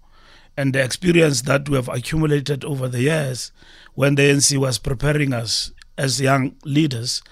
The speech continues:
uh, uh, will multiply in terms of the position, uh, of Secretary General. So we, we, we fully understand what comes with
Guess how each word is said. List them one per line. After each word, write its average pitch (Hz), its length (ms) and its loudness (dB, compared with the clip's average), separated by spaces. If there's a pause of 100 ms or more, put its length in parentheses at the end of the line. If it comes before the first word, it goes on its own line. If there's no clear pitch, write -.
(460)
uh, 139 360 0 (360)
uh, 151 420 -2
will 156 240 4
multiply 160 760 0 (160)
in 143 180 -4
terms 139 320 0
of 127 180 -4
the 131 80 -8
position, 127 640 -2 (560)
uh, 131 240 -4
of 120 80 -6
Secretary 127 500 -4
General. 113 360 -4
So 135 400 -6 (160)
we, 160 180 -6
we, 165 160 2
we 165 220 -2
fully 170 280 -2
understand 127 640 -4
what 120 260 -4
comes 120 380 -4
with 113 300 -4